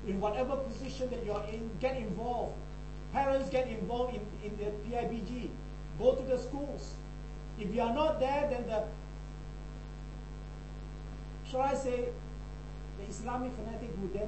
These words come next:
take over and try to influence the school decision. If you do not go and join your business, uh, a trade association, then there's somebody there who's going to take advantage of that.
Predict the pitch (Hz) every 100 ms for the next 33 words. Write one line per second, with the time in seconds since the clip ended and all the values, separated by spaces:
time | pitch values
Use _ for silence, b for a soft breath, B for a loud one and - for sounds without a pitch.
0 | - 220 202 185 190 170 151 180 214 127
1 | 117 - - - - - - - - -
2 | - - - - - - - - - -
3 | 151 - - - - - - - 233 226
4 | 220 247 285 311 277 285 294 285 - -
5 | - - 196 190 254 277 262 214 269 233
6 | 254 262 254 - 202 190 180 - - -
7 | - 160 - 262 269 262 277 - 285 269
8 | 262 254 254 233 254 233 226 254 247 240
9 | 247 254 247 233 208 180 - 220 214 220
10 | 240 233 226 196 196